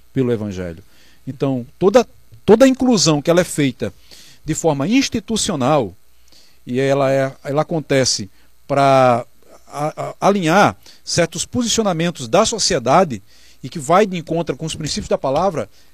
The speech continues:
ela não é reconhecida pelo próprio Deus. A inclusão verdadeira é aquela em que eu faço, passo a me tornar parte do corpo de Cristo,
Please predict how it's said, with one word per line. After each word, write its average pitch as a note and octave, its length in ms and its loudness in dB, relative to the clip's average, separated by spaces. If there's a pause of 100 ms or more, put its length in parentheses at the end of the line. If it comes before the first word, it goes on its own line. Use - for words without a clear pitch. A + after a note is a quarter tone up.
ela G#3 320 -2
não E3+ 180 -6
é E3 60 -2
reconhecida G3 680 -8 (540)
pelo D#3 160 -4
próprio C3+ 300 0
Deus. F#2+ 280 -8 (320)
A B2 140 0
inclusão E3+ 380 0
verdadeira E3+ 640 0
é C#3+ 80 -4
aquela D#3 320 -2
em D3+ 60 -6
que D3 120 -6
eu C#3+ 60 -4
faço, - 400 -6 (120)
passo D3+ 220 0
a D#3 40 -2
me D3+ 60 -4
tornar C#3+ 400 0 (640)
parte G#3 600 2 (400)
do C#3 160 -8
corpo F3 720 2 (180)
de C#3 140 -10
Cristo, - 540 -2